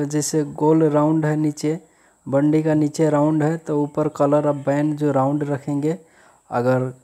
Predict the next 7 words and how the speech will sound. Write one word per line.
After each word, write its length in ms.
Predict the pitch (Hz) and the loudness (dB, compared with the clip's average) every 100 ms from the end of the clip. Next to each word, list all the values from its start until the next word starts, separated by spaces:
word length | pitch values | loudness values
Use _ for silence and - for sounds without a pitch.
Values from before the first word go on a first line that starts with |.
| _ | _
सीधा 460 | - - 143 151 151 | -12 -4 -2 2 2
है 220 | 160 190 - _ _ | 2 -2 -8 _ _
तो 100 | 143 139 | -6 -4
ऊपर 220 | 165 170 | -4 -4
सीधा 360 | 160 135 127 | -4 -2 0
रखेंगे। 540 | 127 120 - 117 110 110 - _ _ _ _ _ _ | 0 -2 -4 -10 -8 -12 -14 _ _ _ _ _ _
में 300 | - 285 170 | -2 0 -2